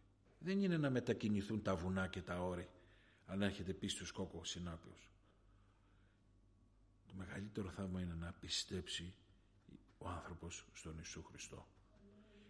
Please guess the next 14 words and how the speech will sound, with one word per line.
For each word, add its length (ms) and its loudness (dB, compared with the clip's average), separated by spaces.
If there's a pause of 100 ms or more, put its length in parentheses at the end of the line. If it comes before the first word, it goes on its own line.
Γιατί; 300 4
Γιατί 420 0
έχει 160 -2
να 120 4
κάνει 460 6 (880)
με 180 6
την 240 2
ελευθερία 800 2 (2750)
την 180 6
οντότητα 560 8
του 120 -4
καθενός 440 2
ανθρώπου 300 4
ξεχωριστά. 880 0